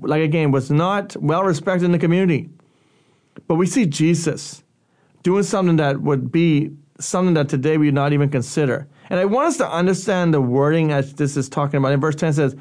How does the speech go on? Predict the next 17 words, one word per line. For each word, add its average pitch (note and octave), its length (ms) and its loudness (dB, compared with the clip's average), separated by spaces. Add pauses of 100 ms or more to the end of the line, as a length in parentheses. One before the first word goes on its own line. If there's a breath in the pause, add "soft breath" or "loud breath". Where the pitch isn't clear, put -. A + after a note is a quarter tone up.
(300 loud breath)
"And F#3 160 0
as F3 120 0
Jesus A3+ 540 0
reclined D#3 920 -2 (300 soft breath)
at C#3+ 140 -2
the C#3+ 100 0
table D3 300 -2
in C#3 60 2
the B2+ 200 0
house." - 240 -10 (760 soft breath)
You F#3+ 100 0
see, A3+ 160 2
Jesus G#3+ 420 2
was E3+ 160 0
comfortable. D#3 520 -2
Jesus B3 300 2
wasn't G#3+ 480 0